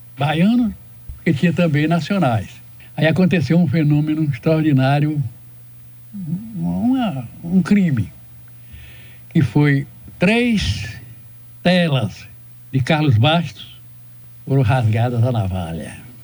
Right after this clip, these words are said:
Os jornais deram noticinha pequena, estranhando, sei lá, mas não fizeram nenhum, nenhuma repercussão contra. Também era antimodernismo. <laughs>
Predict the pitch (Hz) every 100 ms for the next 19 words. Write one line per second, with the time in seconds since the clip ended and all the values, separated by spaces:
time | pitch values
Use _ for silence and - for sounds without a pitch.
0 | - - - - - - - - 233 196
1 | 190 165 143 135 127 120 131 160 147 143
2 | - 131 123 110 131 117 135 143 156 180
3 | 190 - - - - 165 156 165 180 180
4 | 165 135 139 147 156 160 165 131 127 120
5 | 120 120 156 147 - - - - - -
6 | 117 139 165 147 147 - 110 - 117 113
7 | - - - 123 98 - - - - -
8 | - - - - - 127 131 135 131 165
9 | 180 170 156 139 110 101 92 - - -
10 | _ _ _ - -